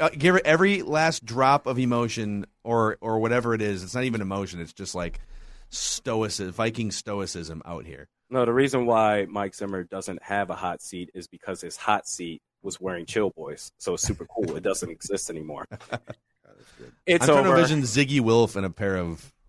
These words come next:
Speaker 1: uh, Chill Boys long underwear. Now I can't get
Speaker 2: Nice.
Speaker 1: that out of my head.
Speaker 2: That's possible.
Speaker 1: Hmm.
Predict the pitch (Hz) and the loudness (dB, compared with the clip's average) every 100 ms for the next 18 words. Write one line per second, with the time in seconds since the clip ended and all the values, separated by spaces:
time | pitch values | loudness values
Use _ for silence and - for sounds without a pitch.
0 | _ 80 76 - 98 87 87 82 85 82 | _ -14 -12 -4 -4 -2 -4 -6 -8 -8
1 | 80 80 78 80 _ _ 80 78 76 82 | -8 -10 -10 -14 _ _ -14 -14 -14 -8
2 | 110 98 76 76 78 80 76 78 _ _ | -6 -6 -8 -12 -14 -12 -14 -16 _ _
3 | - - - - - 67 - _ _ 101 | -20 -16 -14 -14 -14 -18 -20 _ _ -10